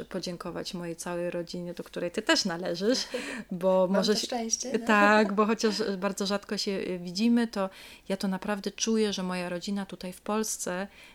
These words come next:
Speaker 1: mnie też emocjonalnie tak, tak bardzo wspiera i tak bardzo kocha Halinkę.
Speaker 2: Julia najbardziej.
Speaker 1: No, tak, tak. To jest dla mnie absolutnie
Speaker 2: Mhm.
Speaker 1: wspaniałe.
Speaker 2: Wiesz, em,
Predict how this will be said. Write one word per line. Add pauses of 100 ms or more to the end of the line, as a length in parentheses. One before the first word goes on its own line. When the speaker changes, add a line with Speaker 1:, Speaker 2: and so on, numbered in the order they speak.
Speaker 1:
mnie
też
emocjonalnie
tak, (240)
tak
bardzo
wspiera
i
tak
bardzo
kocha
Halinkę. (880)
Speaker 2:
Julia
najbardziej. (240)
Speaker 1:
No,
tak,
tak.
To
jest
dla
mnie (120)
absolutnie (100)
Speaker 2:
Mhm.
Speaker 1:
wspaniałe. (640)
Speaker 2:
Wiesz,
em,